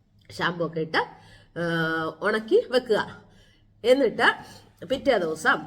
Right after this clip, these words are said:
അതായത് ഇന്നാ തേക്കുന്നെങ്കിൽ നാളെ, അല്ല സോറി, ഇന്നാ തേക്കുന്നെങ്കിൽ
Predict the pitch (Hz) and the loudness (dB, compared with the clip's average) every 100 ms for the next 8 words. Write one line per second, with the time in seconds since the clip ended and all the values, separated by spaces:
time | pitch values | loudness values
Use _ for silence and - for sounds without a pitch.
0 | - - 170 175 160 240 494 - 208 240 | -14 -10 -6 -4 -2 -2 -4 -6 -6 0
1 | 294 349 339 202 202 190 170 147 185 523 | 2 2 2 -2 -2 -6 -6 -4 2 2
2 | - - - 208 240 208 - - - _ | 2 -20 -4 6 8 6 0 -14 -20 _
3 | _ _ _ - _ - 247 185 262 214 | _ _ _ -20 _ -4 -2 2 2 2
4 | 202 185 262 339 349 220 196 165 156 226 | 0 -4 2 2 2 0 -2 -6 -4 -4